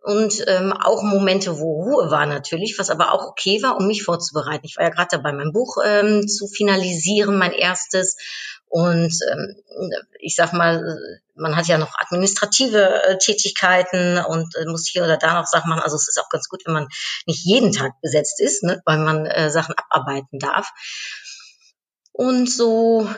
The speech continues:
fing das Jahr an. Ich hatte so das Motto, das, äh, habe ich jetzt schon mehrmals gesagt, ne, loslassen, konsolidieren und Früchte ernten. Ich fand, es war jetzt mal an der Zeit, nach so vielen Jahren, dass ich eben Früchte ernten durfte,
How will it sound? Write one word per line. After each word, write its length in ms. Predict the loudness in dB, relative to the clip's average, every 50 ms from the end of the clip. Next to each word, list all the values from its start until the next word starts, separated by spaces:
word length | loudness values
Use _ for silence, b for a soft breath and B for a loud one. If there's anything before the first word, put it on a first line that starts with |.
| -12 -16 -14 -14 -12 -12
fing 240 | -6 0 2 2
das 160 | 2 2 2 0
Jahr 240 | 0 0 0 2
an. 400 | 2 2 2 2 2 0 0 0
Ich 180 | -2 -2 -2 -2
hatte 160 | -2 -2 -2
so 120 | -2 -4 -4
das 200 | -4 -4 -2 0
Motto, 300 | 0 0 2 0 0 -2
das, 260 | -2 -2 -2 -4 -2
äh, 200 | 0 0 0 0
habe 140 | -2 -4 -4
ich 60 | -6
jetzt 140 | -6 -4 -4
schon 120 | -2 -2
mehrmals 320 | 0 0 0 -2 -2 -2
gesagt, 360 | -2 0 0 2 0 0 0 -2
ne, 100 | -4 0
loslassen, 680 | 2 2 2 2 4 2 2 4 2 2 0 0 -2
konsolidieren 840 | 0 2 2 2 2 2 0 0 0 -2 -4 0 2 2 2 2 2
und 120 | -2 -4 -6
Früchte 420 | -4 -2 0 0 0 0 0 0
ernten. 480 | 2 2 4 2 2 2 0 -2 -2 -2
Ich 180 | -2 -4 -6
fand, 260 | -4 -4 -4 -4 -4 -4
es 140 | -6 -4 0
war 100 | 2 2
jetzt 180 | 2 2 0 -2
mal 120 | -2 0
an 120 | 0 0 -2
der 140 | -4 -6
Zeit, 320 | -4 -2 0 0 0 0 -2
nach 80 | -6
so 140 | -6 -8 -10
vielen 260 | -6 -4 -2 -2 0
Jahren, 380 | 0 2 2 4 4 2 2 -2 B B B B B B B
dass 100 | -8 -4 -4
ich 180 | -4 -2 -2
eben 160 | -2 -2 -2
Früchte 400 | -2 0 0 0 0 2 0 0
ernten 340 | 2 2 2 0 0 -2 -2
durfte, 540 | 2 2 2 2 0 0 0 0 0 0 -2